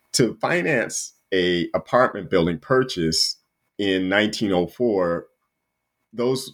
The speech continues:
apartments were considered risky. So you didn't just go to a bank. Typically, it might be a, an estate that you borrowed from. Um, in Peyton's case, he's able to borrow from the seller, that they take back a mortgage for that.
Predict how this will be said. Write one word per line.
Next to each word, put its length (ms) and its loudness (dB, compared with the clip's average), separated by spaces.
apartments 480 -2
were 80 2
considered 460 0
risky. 560 0
So 140 2
you 180 2
didn't 380 0
just 200 -2
go 140 2
to 160 -2
a 60 0
bank. 420 -2
Typically, 560 0
it 100 -2
might 240 -2
be 320 2
a, 420 0
an 160 2
estate 560 -2
that 220 2
you 80 -4
borrowed 500 -2
from. 480 -2
Um, 520 0
in 180 2
Peyton's 400 0
case, 420 -2
he's 200 0
able 200 0
to 100 -2
borrow 340 0
from 200 -2
the 80 2
seller, 500 -2
that 160 0
they 140 4
take 280 -4
back 260 0
a 40 -4
mortgage 540 -2
for 160 -2
that. 320 -4